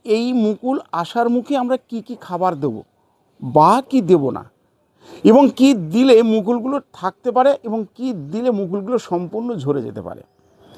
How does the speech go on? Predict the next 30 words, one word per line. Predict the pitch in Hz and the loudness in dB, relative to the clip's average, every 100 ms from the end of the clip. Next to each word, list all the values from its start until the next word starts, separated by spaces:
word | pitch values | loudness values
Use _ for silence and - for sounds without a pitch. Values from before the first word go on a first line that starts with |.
| - - | -20 -8
তাহলে | - 190 - | 0 2 6
এই | 220 208 | 6 6
বিষয়টাকে | 190 185 233 226 226 | 2 4 2 2 -2
আমাদের | 214 208 | -4 -4
সতর্ক | 208 214 208 | -2 0 2
থাকতেই | 175 - 208 202 | 0 0 0 2
হবে। | 214 247 - - - - | 2 0 -4 -20 -20 -2
আর | 196 | 2
এই | 233 269 | 4 2
সতর্ক | - 220 226 269 294 | 0 0 4 4 2
যদি | 277 262 | -2 -2
না | 214 185 | 0 -2
থাকি, | 180 185 269 | -2 -8 -8
তাহলে | - 190 165 208 | -4 -4 -2 -2
কিন্তু | 208 233 269 226 | -2 -4 -4 -2
আমাদের | 180 214 247 _ - | -2 0 -2 _ -2
এক | 233 254 247 | 0 0 0
বছরের | 240 226 214 170 | 0 2 0 0
যে | 170 | -8
পরিশ্রম, | 190 214 - 262 196 - _ _ | -8 -10 -8 -6 -6 -8 _ _
সেই | 208 - | -12 -6
পরিশ্রমটা | 170 - 156 180 | -6 -6 -8 -8
কিন্তু | 196 220 160 | -10 -12 -10
বৃথা | 107 160 139 | -8 -6 -6
হয়ে | 92 90 | -8 -10
গেল। | - - _ _ _ - - - - - | -12 -16 _ _ _ -20 -16 -14 -14 0
তাহলে | 214 254 311 | 2 4 4
দেখুন, | 302 277 233 240 - _ - 147 139 | 6 6 4 2 -6 _ -12 -4 4
গাছের | 180 196 294 302 - | 4 4 0 0 -6
খাবার, | - 226 214 | 0 2 4